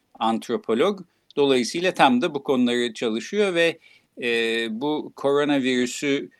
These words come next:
gibi patojenlerin insan evrimi üzerinde, e, genetik kültür, e, etkileşimi çerçevesinde nasıl, e, yol aldığını anlatacak. Dolayısıyla Ömer Bey bu soruları,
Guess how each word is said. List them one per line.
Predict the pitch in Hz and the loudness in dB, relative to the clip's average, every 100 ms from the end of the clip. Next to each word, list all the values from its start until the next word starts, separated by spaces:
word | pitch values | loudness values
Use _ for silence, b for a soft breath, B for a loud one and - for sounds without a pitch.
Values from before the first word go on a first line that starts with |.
| _ - | _ -14
gibi | 110 127 117 170 185 | -2 0 2 2 2
patojenlerin | 135 123 139 120 127 120 117 170 202 - | -2 2 0 4 4 4 0 -2 -4 -4
insan | 135 127 185 180 | -2 0 2 2
evrimi | 139 127 123 117 117 | 2 2 2 2 0
üzerinde, | 104 110 101 98 101 151 190 - 127 | 0 0 0 -2 0 2 2 -2 -4
e, | 113 110 107 | -2 0 -2
genetik | 101 117 120 123 190 _ - | -2 0 0 -4 -12 _ -20
kültür, | - 131 113 170 143 - _ _ _ _ _ | -6 -6 -2 -2 -2 -4 _ _ _ _ _
e, | 117 107 104 101 110 | 0 2 2 -2 -2
etkileşimi | 123 - - 123 110 139 127 131 - _ _ | -4 -6 2 2 2 2 4 4 0 _ _
çerçevesinde | - 127 113 120 113 104 - 120 160 190 | 0 2 2 0 0 0 -2 -2 0 0
nasıl, | 156 147 139 107 - - | 0 0 0 -2 -4 -6
e, | 117 98 98 98 98 95 98 101 117 120 - | -4 -2 -4 -6 -6 -8 -8 -8 -8 -10 -4
yol | 117 127 123 | 6 10 12
aldığını | 107 101 98 98 98 90 - | 12 10 6 2 0 -6 -6
anlatacak. | 104 95 - 120 180 - | -6 -8 -12 0 0 2
Dolayısıyla | 139 113 104 143 131 | 2 2 0 0 2
Ömer | 123 117 107 | 4 4 4
Bey | 98 | -2
bu | 110 | -8
soruları, | - 113 110 110 143 | -4 -2 0 -2 -4